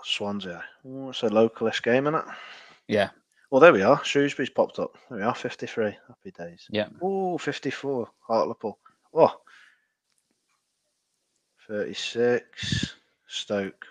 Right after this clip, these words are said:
Speaker 1: Ooh.
Speaker 2: Yeah, you wouldn't want a trip to Hartlepool, would you? It's a long way.
Speaker 1: Nah, I've, I've been there before and lost two nil,
Speaker 2: Mm.
Speaker 1: and it was, I,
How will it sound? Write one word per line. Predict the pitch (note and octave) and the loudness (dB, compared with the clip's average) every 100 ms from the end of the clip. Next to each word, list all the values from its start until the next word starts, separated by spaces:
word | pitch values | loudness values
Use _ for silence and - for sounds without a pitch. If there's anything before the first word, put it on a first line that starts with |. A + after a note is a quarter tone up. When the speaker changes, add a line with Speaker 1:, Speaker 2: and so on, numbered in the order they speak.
| - | -20
Speaker 1:
Ooh. | A2+ G2+ E2 | -18 -18 0
Speaker 2:
Yeah, | F2+ G2+ | 4 6
you | A#2 | 8
wouldn't | C3+ C3+ | 8 8
want | A#2+ | 6
a | |
trip | - C3 | 4 2
to | - | 4
Hartlepool, | A2 A#2 A2 G#2+ A2+ A2 | 4 4 4 0 0 2
would | A2+ G#2+ | 2 2
you? | A2 | 2
It's | G#2+ | 2
a | |
long | B2 A2+ | 2 2
way. | G#2 | 2
Speaker 1:
Nah, | G#2+ G#2 A2 | 4 8 8
I've, | A2+ | 10
I've | - A#2+ | 8 10
been | C3 B2 | 8 8
there | A#2+ A#2 | 10 10
before | G#2+ - A#2 A2+ | 8 6 10 10
and | A2 | 6
lost | - - | 0 -2
two | - C3+ | 2 4
nil, | G#2+ G2+ | 4 4
Speaker 2:
Mm. | |
Speaker 1:
and | G2 | 0
it | D2+ | -6
was, | G2 _ | -10 _
I, | G2+ | -4